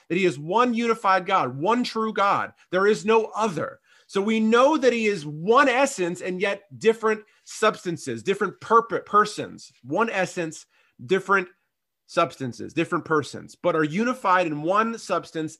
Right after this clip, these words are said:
essence, as God, existing in eternal relationship with each other, working as one,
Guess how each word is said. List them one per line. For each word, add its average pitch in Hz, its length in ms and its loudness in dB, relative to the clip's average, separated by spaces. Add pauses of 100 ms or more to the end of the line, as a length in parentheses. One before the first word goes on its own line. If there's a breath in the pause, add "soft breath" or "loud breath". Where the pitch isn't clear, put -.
essence, 143 600 -10
as 135 220 -4
God, 104 360 -6 (240 soft breath)
existing 226 640 -4
in 190 120 -6
eternal 220 640 -4 (160 soft breath)
relationship 180 760 -4
with 165 140 -2
each 160 240 -6
other, 123 260 -2
working 180 400 -6
as 147 160 -8
one, 117 380 -8